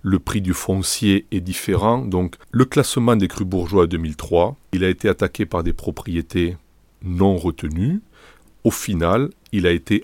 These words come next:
annulé par la justice. Point numéro un. Ensuite, où les crus bourgeois mouraient, si j'ose dire, où il fallait trouver une autre manière de faire vivre cette mention.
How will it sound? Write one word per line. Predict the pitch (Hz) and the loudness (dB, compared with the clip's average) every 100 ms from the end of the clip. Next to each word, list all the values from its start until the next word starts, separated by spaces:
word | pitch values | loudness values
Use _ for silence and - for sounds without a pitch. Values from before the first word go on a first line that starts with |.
| - | 0
annulé | 135 127 120 139 | 0 0 0 0
par | 147 139 | 0 -2
la | 127 | -2
justice. | 110 - - - - - - - _ | -4 -10 -10 -10 -10 -12 -20 -20 _
Point | - 120 | 2 4
numéro | 123 107 92 85 85 - | 4 2 0 -2 -4 -6
un. | 82 82 98 _ - _ - | -10 -10 -14 _ -20 _ 0
Ensuite, | 139 135 - 127 104 - - - _ _ - - | 0 0 -2 -4 -6 -6 -8 -8 _ _ -20 0
où | 185 | 6
les | 165 | 6
crus | 139 - 123 | 6 2 -2
bourgeois | 113 101 104 101 101 90 - _ - | -2 -2 0 6 6 6 -2 _ -14
mouraient, | 101 98 110 127 95 104 170 | -10 -8 -2 0 4 2 2
si | - 104 | -2 -2
j'ose | 92 90 90 | 0 0 0
dire, | 117 156 170 - | 2 2 0 -4
où | 107 | -2
il | 113 | -2
fallait | - 98 104 | 0 2 2
trouver | - 95 98 123 160 190 - _ _ - | 0 -6 0 2 2 0 -10 _ _ -6
une | 101 92 110 | -2 -2 2
autre | 180 - 156 | 2 2 -2
manière | 127 110 107 131 117 | 0 2 2 0 -2
de | |
faire | 87 - 98 85 | -8 -4 -4 -4
vivre | 101 165 143 | -4 -4 -4
cette | - - | -6 -4
mention. | 110 95 - - | -2 -2 -4 -10